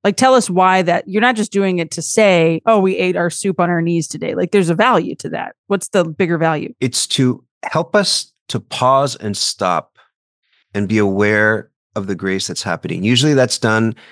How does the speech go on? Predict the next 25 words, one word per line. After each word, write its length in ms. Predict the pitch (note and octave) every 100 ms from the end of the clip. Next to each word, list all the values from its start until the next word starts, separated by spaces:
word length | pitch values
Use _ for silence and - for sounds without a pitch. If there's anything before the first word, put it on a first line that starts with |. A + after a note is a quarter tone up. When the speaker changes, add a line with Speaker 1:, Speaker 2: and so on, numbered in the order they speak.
| - _
Speaker 2:
the 120 | A2
day 200 | F#2+ G#2+ G#2+
before 340 | A2 - G#2
a 40 |
solemnity. 840 | F#2+ G2+ F#2 F2+ F2+ - - - - _ _
Speaker 1:
Mm. 220 | C#4+ B3+ D#3 _ _ _
Speaker 2:
And 240 | G#2+ G#2 G2
so 640 | - A2 G#2+ G#2 G2+ -
it's, 280 | - G2+ - -
it's 140 | A#2
for 280 | - A#2 A2 -
us 380 | B2 C3+ -
to 140 | - A#2
kinda, 280 | - A2+ A#2
like, 300 | G#2+ G2 -
enter 420 | A2 A2+ - A2 -
in 240 | G#2+ G#2+
more 560 | G#2 G#2 G#2 G2+ D2+ -
to 260 | - A#2+ A2+
what 220 | G#2+ G2
that 240 | G2 F2
is. 440 | E2+ B1+ A1+ - - _ _ _ _ _
We 140 | A#2 A#2+
need 340 | A#2+ C3 C3+
it. 240 | G2 C#2+